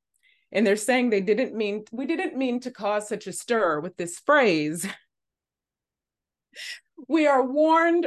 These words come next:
regularly by Yolanda Marie that we will be called to task for these very frisky little phrases that we like to use, because humans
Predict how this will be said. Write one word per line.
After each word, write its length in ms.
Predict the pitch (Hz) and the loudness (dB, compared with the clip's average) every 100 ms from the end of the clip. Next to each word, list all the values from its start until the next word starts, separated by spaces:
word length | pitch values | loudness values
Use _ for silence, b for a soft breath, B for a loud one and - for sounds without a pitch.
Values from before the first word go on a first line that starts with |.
| - | -2
regularly 960 | 285 285 320 302 320 302 269 247 190 | -4 0 2 2 2 4 4 2 -2
by 880 | 190 202 208 208 202 180 160 151 190 | 0 2 2 2 0 -2 -4 -8 -14
Yolanda 480 | 220 220 190 190 185 | -8 -6 -2 -4 -4
Marie 380 | 185 175 180 185 | -8 -8 -6 -6
that 240 | 180 160 | -6 -6
we 140 | 208 214 | -8 -10
will 420 | 190 254 330 254 | -6 -4 -2 -4
be 540 | 277 285 226 165 156 - | -8 -6 -6 -8 -10 -6
called 320 | 220 247 247 | -2 0 -2
to 100 | 269 | -8
task 560 | - 254 220 202 - | -4 -2 -2 -4 -10
for 120 | - 196 | -8 -8
these 260 | 196 170 | -8 -10
very 800 | 170 202 233 262 269 262 247 240 | -8 -4 -2 -2 -2 -4 -6 -8
frisky 460 | 240 - 392 - 285 | -8 -8 -8 -6 -4
little 240 | 233 220 | 0 -2
phrases 500 | 202 220 202 196 180 | -2 -2 0 -2 -6
that 160 | 175 156 | -8 -8
we 120 | 190 | -6
like 240 | 175 170 - | -4 -6 -8
to 100 | 185 | -12
use, 440 | 175 254 254 160 | -8 -4 -4 -6
because 360 | - 196 240 262 | -14 -8 -6 -6
humans 640 | - 330 311 175 151 151 | -4 -2 -2 -4 -6 -10